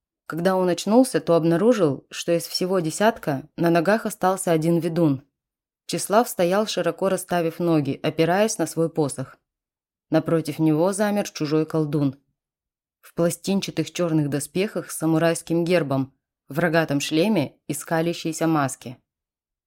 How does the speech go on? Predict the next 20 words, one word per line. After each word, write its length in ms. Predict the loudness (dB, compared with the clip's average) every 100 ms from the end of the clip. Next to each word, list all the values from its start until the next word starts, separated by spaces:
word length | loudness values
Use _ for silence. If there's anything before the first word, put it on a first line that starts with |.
| _ -4
В 80 |
руках 360 | -2 2 4 4
колдун 420 | 2 2 4 4
держал 360 | 4 2 2 4
большой 400 | 2 0 -2 -2
чёрный 380 | 0 -2 0 0
меч. 400 | 2 0 -6 _ _ _ -4
Лезвие 500 | 2 2 2 0 -2
его 240 | 0 2
дрожало 480 | 2 2 0 -2 -2
от 140 | -4
вибрации. 720 | -4 -2 -2 -4 -10 -10 -12 _ _ _ _ _ _ _ _
"Стоп-кадр!" 840 | -6 0 0 0 0 0 -2 -8 _ _ _ _ _ _
В 80 | -8
следующую 500 | 0 2 2 0 -2
секунду 460 | -2 -4 0 2 2
картинка 480 | 0 0 0 0
пришла 340 | -2 -4 -2 -4
в 80 | -4
движение. 640 | -4 0 2 4 2 -4